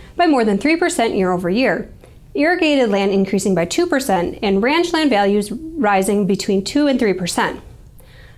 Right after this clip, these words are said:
The third quarter outlook is for continued contractions due to further decreases in income, capital expenditures, and household spending.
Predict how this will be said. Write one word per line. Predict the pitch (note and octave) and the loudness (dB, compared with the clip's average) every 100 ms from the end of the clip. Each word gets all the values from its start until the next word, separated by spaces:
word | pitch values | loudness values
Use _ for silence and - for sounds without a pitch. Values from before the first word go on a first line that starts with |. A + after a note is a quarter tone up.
| - | -6
The | C4+ | -4
third | D4+ F#4+ | 0 0
quarter | F#4+ G4 F#4+ | 0 0 2
outlook | B3+ F#3+ G#3+ G#3+ | 2 2 0 0
is | - | -2
for | - | -2
continued | F#3+ G3+ - D#4 F4 F4 | -2 -2 0 2 2 2
contractions | F4+ F4+ G3 G#3 G#3+ G#3+ | 0 0 -2 0 0 0
due | G#3 | 0
to | G3 F#3+ | -2 -4
further | F#3 D4 E4 D#4+ | -2 0 0 0
decreases | A3+ A3+ - A3+ F#3 | 0 -2 0 0 0
in | F#3 | -2
income, | - D4 C#4+ C#4+ C#4+ C#4+ - - | -2 -2 0 0 0 -2 -12 -6
capital | D4+ D4+ E4 | -2 0 0
expenditures, | E4 D4 A3+ A#3 A#3 A3 | 0 0 0 0 0 0
and | - C#4 C4+ | 0 0 0
household | A3+ A3 A3+ A3 | -2 -2 -2 -2
spending. | - E3 D3+ - | -2 -2 -2 -8